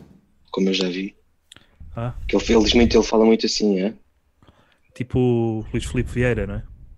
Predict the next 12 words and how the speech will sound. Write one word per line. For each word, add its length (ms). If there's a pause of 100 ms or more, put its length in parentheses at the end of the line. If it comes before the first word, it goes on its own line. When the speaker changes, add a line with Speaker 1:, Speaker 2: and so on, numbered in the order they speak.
(440)
Speaker 2:
Tem 120
aquela 300
bengala. 440
Speaker 1:
Ai, 180
ah, 340 (520)
pá, 100
eu 60
já 120
vi 120
um 40
concerto 540 (100)
de, 640